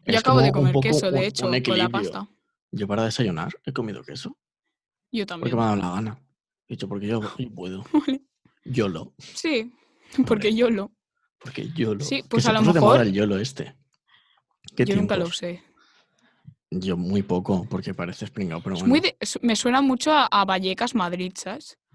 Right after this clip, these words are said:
Speaker 2: Porque
Speaker 1: Rollo,
Speaker 2: yolo, pues es
Speaker 1: porque
Speaker 2: inglés.
Speaker 1: yolo.
Speaker 2: You, you
Speaker 1: Ya,
Speaker 2: only
Speaker 1: pero
Speaker 2: live
Speaker 1: que no.
Speaker 2: once, ¿eh?
Speaker 1: Bueno, bueno, <laughs>
Speaker 2: ¿Has
Speaker 1: que
Speaker 2: visto?
Speaker 1: inglés, por
Speaker 2: El
Speaker 1: favor, de mi
Speaker 2: inglés.
Speaker 1: vida.
Speaker 2: La
Speaker 1: Se nota
Speaker 2: única
Speaker 1: que
Speaker 2: vez
Speaker 1: eres
Speaker 2: que me
Speaker 1: amigo mío y que te
Speaker 2: escucha-
Speaker 1: enseño.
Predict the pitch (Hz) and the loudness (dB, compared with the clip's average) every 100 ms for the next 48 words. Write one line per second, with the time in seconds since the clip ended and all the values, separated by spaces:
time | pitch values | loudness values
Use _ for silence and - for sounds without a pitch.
0 | _ _ _ - - 92 - 101 - - | _ _ _ -12 -8 -8 -8 -8 -4 -2
1 | 95 90 - - - 101 - - 127 185 | 0 0 -4 -8 -10 -8 -2 0 2 2
2 | 190 214 202 185 202 _ _ _ _ _ | 2 2 2 0 -2 _ _ _ _ _
3 | _ _ _ 123 110 107 104 - 113 117 | _ _ _ -4 0 2 0 -2 0 2
4 | 113 120 123 120 117 107 101 101 95 90 | 4 4 4 4 2 0 0 0 0 -2
5 | - - - _ _ _ - 214 226 - | -8 -14 -20 _ _ _ -6 -4 -6 -10
6 | - - - 190 208 196 196 220 233 - | -16 -12 -6 0 0 2 4 4 4 0
7 | 277 151 233 214 190 190 208 262 294 277 | -8 2 4 4 0 0 0 2 0 2
8 | 220 196 202 220 220 190 185 202 269 294 | 0 2 0 0 0 0 -2 -6 -4 -6
9 | 214 - _ _ _ _ - _ - 160 | -8 -16 _ _ _ _ -20 _ -4 2
10 | 208 214 113 110 214 - 190 196 202 214 | 4 6 6 4 2 2 0 0 0 0
11 | 208 190 208 208 196 196 | -2 -2 -2 -2 -4 -6